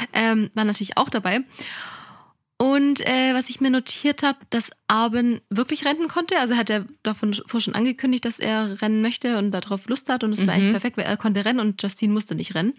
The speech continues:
Speaker 1: Und er war auch am Anfang wirklich schnell. Der Sprecher hat zwischendurch dann irgendwann mal gesagt, wird sich Serkan als ebenbürtig erweisen.
Speaker 2: Fand ich auch
Speaker 1: Fand ich
Speaker 2: mega
Speaker 1: auch ganz
Speaker 2: witzig.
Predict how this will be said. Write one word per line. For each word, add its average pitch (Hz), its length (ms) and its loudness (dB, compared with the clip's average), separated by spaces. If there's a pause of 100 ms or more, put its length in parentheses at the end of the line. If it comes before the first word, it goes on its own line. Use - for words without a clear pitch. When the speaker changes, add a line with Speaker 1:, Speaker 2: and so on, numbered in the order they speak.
(680)
Speaker 1:
Und 226 140 2
er 196 140 0
war 214 160 2
auch - 40 -4
am 240 120 -4
Anfang 214 240 0
wirklich 208 300 -2
schnell. 185 460 -2 (1300)
Der 220 320 2
Sprecher 254 360 -2
hat 226 140 0
zwischendurch 233 340 0
dann - 100 -6
irgendwann 220 240 0
mal 214 120 0
gesagt, 208 320 -4
wird 240 140 -2
sich 220 160 -2
Serkan 214 340 -2
als - 260 -4
ebenbürtig 208 760 0
erweisen. 180 320 -2
Speaker 2:
Fand 196 160 2
ich 175 160 -2
auch - 20 2
Speaker 1:
Fand 185 100 4
ich 180 60 4
Speaker 2:
mega 170 160 4
Speaker 1:
auch - 40 -2
ganz 180 220 0
Speaker 2:
witzig. 175 220 -4